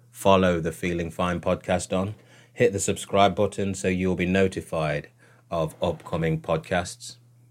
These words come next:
And, uh, it's all greatly appreciated. It's all to support the cause and so on. So thank you for anybody that has su-, subscribed already.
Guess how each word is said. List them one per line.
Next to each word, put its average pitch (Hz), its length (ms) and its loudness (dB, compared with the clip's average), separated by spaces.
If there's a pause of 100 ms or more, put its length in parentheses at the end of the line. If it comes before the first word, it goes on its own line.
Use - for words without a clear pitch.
(800)
And, 85 840 -2
uh, 87 300 -2
it's 104 200 -2
all 110 120 4
greatly 92 340 2
appreciated. 87 720 -2
It's 85 400 -8
all 98 520 4 (100)
to - 120 -10
support 85 560 -4
the 82 80 -4
cause 87 560 2 (120)
and 85 160 -6
so 95 260 0
on. 69 220 -4 (400)
So 82 400 -2 (160)
thank 101 320 -2
you 98 80 0
for 90 160 0
anybody 90 320 0
that 85 200 2
has 90 180 0
su-, - 160 -8
subscribed 92 640 -4
already. 95 500 2